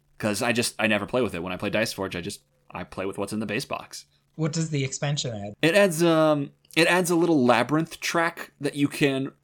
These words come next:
Speaker 1: it adds, and new dice faces that add, give you movement through this labyrinth. And when you make it to certain spaces, you get rewards. It's fiddly. It's very small tokens that you have moving through this labyrinth.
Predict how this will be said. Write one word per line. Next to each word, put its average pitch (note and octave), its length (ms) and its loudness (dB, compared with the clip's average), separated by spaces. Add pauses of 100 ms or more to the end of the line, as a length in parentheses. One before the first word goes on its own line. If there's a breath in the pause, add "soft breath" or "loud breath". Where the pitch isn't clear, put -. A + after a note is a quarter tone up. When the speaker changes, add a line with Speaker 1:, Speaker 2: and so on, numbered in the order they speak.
(120)
Speaker 1:
it C3+ 100 4
adds, C#3+ 200 6
and C#3 200 4
new C#3+ 100 8
dice B2+ 360 4
faces A2+ 380 0
that A2 180 0
add, A2+ 320 0
give B2 120 4
you A#2 220 0
movement G#2 760 4 (380 soft breath)
through B2+ 320 2
this G#2+ 200 0
labyrinth. A2 500 2
And A2 140 -2
when A2 100 0
you A2+ 80 0
make A2+ 220 2
it G#2 80 -10
to A2 60 -10
certain A2 260 -6
spaces, A2+ 460 -2
you G#2 80 -2
get A2+ 180 0
rewards. G#2 680 -4 (280 soft breath)
It's - 200 4
fiddly. E3+ 600 4 (400)
It's A#2 240 2
very C#3+ 460 6
small B2+ 1000 4
tokens A#2+ 640 2
that B2+ 100 -4
you C3+ 140 2
have B2 280 2
moving B2 320 4
through C3 140 2
this B2+ 160 2
labyrinth. B2+ 480 2